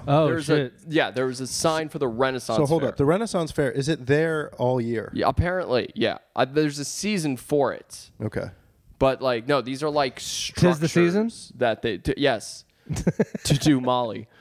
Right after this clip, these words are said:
Speaker 2: Let's go roll at the fucking Renaissance
Speaker 1: Tis the
Speaker 2: fair.
Speaker 1: season for the Renaissance fair.
Speaker 2: Yeah. Um, but no, they, these are, like, in the ground, structured.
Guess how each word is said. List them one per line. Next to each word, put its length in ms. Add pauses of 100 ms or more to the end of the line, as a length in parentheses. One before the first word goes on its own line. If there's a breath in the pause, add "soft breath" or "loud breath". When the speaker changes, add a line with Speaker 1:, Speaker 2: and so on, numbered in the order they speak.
(280 loud breath)
Speaker 2:
Let's 220
go 140
roll 340
at 120
the 80
fucking 260
Renaissance 340
Speaker 1:
Tis 140
the 60
Speaker 2:
fair. 60
Speaker 1:
season 580 (100)
for 100
the 80
Renaissance 520
fair. 320 (500 soft breath)
Speaker 2:
Yeah. 180
Um, 200
but 100
no, 160
they, 140
these 260
are, 80
like, 420
in 280
the 80
ground, 540
structured. 1120